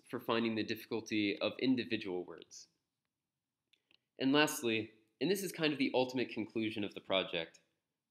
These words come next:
uh, should have made it bigger. It seems that bag of words simply doesn't cut it. We need to use features that give more insight into the grammar and complexity of the passage.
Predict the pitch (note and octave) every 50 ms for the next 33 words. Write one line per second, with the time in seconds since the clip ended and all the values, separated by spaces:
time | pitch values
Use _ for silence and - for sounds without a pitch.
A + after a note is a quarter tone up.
0 | - G2+ F#2+ F#2+ F#2 - - C#3+ C#3 C3 C3 A2+ G#2+ G#2 - - A2 G#2 F#2 F#2
1 | E2+ - - _ _ _ _ _ _ _ _ _ _ - C3 C3 - - E3 F3+
2 | F#3+ F#3 - - E3 C#3+ B2 - - - - _ _ _ _ _ _ - B2+ D3+
3 | F3 F3 E3+ B2 A#2+ A2+ B2 B2 A#2+ A#2+ A2 A#2+ - - - - - - _ _
4 | _ _ _ _ _ _ - - - D#3 D3 D3+ C#3+ D3 C#3+ B2+ - A2+ A2 G#2+
5 | A2 G2+ G2 - - G2 F2 E2+ D2 - - - _ _ _ _ _ _ _ _
6 | _ _ _ _ _ _ _ _ _ _ - C3+ C#3+ E3+ G3 F#3 - F#3 F3 E3
7 | - - - C3+ C3 - - A#2+ A#2+ - B2 B2 - B2+ A2+ A2+ A2 A#2+ D3 D#3+
8 | - - C3+ C#3 C3+ - - G#2+ G#2 G2+ - - - - - B2+ C3 B2+ A2+ A2+
9 | A2+ - A2+ A#2 B2+ C#3 C3+ B2 A#2 - A2 G2+ - A2 G#2 - - - G#2 G2+
10 | F2 - F2+ - - F#2 F2 - - - D2 - - - -